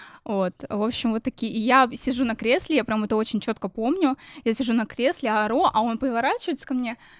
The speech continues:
«Не кричи, всё хорошо». А мама продолжает дубасить. И вот, а, это воспоминания у меня как бы самые первые, так скажем, вот мои.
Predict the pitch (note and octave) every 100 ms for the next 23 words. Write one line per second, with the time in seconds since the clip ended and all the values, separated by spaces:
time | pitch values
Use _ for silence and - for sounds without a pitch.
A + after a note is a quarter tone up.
0 | _ _ _ _ - D#4+ A#4 - - D#4+
1 | F4 D#4+ F4 - F#4 - - A3 F#3 -
2 | A3+ C#4 G#4 D4+ A#3 A#3 B3+ D#4 A#3+ G3
3 | G#3 F#3+ - G3+ - - - D#4 - G#3+
4 | B3+ - - G#3+ G#3+ B3+ - A#3 A3 A3+
5 | G#3+ A3+ D#4 G4 B3+ G#3+ G#3+ A#3+ B3 A#3
6 | G#3+ G#3+ G#3+ B3 A#3 A#3 A3 B3+ A3 F#3+
7 | F#3 - - - G#3 G3+ G3 G#3 A3 G#3
8 | C#4+